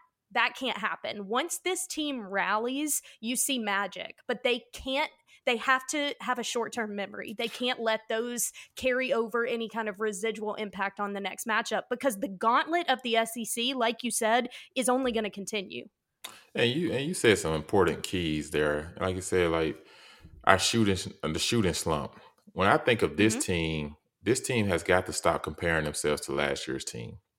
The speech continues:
Speaker 2: And what I mean by that
Speaker 1: One hundred percent.
Speaker 2: is, when you think Brown and Harper, those guys lived outside the three-point line. You know,
Speaker 1: Oh,
Speaker 2: they
Speaker 1: yeah.
Speaker 2: can shoot you in the game. They also can shoot you out of one, but they shot us in it more than they did out. But the
Speaker 1: Yeah.
Speaker 2: thing that they had to their, their repertoire was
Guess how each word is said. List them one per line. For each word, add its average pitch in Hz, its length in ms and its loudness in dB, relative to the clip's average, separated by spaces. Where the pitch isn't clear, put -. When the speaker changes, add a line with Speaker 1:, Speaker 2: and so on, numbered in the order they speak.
Speaker 2:
And 80 180 -2
what 92 120 4
I 87 180 6
mean 101 160 2
by - 120 0
that - 0 -
Speaker 1:
One 90 160 4
hundred 165 100 0
percent. 165 300 0
Speaker 2:
is, 85 480 4
when 90 140 -4
you 117 80 -2
think 90 380 2
Brown 92 340 8
and 78 120 0
Harper, 76 680 4
those 117 300 6
guys 87 480 4
lived 92 440 6
outside 76 520 2
the 76 60 -8
three-point 71 500 -4
line. 50 300 -4
You 87 160 -2
know, 76 280 0
Speaker 1:
Oh, - 20 4
Speaker 2:
they - 120 4
Speaker 1:
yeah. 85 100 0
Speaker 2:
can 80 80 -2
shoot - 340 -2
you 95 120 0
in 113 120 4
the 123 80 2
game. 113 320 2
They 87 80 2
also 101 260 2
can 90 140 -6
shoot - 260 -6
you 90 80 2
out 101 200 8
of 78 60 4
one, 64 300 -4
but 71 120 -2
they 80 80 4
shot 98 260 2
us 90 140 2
in 107 160 2
it - 80 -4
more 85 180 0
than 82 100 0
they 80 40 -2
did 78 200 -2
out. 76 280 2
But 95 140 6
the 80 140 8
Speaker 1:
Yeah. - 60 0
Speaker 2:
thing 120 200 6
that 101 100 4
they 104 160 4
had 101 340 4
to 92 120 -2
their, 82 440 4
their 80 140 0
repertoire 82 640 2
was 80 300 2